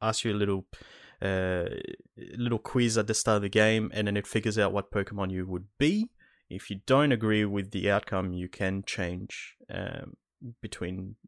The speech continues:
different Pokemon there. And then you go in, you choose a little companion,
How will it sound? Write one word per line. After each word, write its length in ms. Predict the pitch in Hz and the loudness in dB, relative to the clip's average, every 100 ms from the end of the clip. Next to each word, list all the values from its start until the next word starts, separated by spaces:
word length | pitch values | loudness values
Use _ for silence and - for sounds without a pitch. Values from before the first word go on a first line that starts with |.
| 113 | -14
different 320 | 113 110 92 - | -8 -6 -6 -2
Pokemon 420 | 101 110 98 101 | -2 0 -2 0
there. 240 | 110 120 | 2 2
And 120 | 98 | 0
then 100 | 101 | -2
you 80 | 107 | 0
go 220 | 113 131 | 4 4
in, 300 | 147 143 147 | 6 4 2
you 100 | 131 | -4
choose 280 | 104 - 107 | -4 -4 -2
a 60 | 101 | -2
little 220 | 104 101 | -2 -4
companion, 680 | - 101 117 120 117 117 | -2 -4 2 4 6 4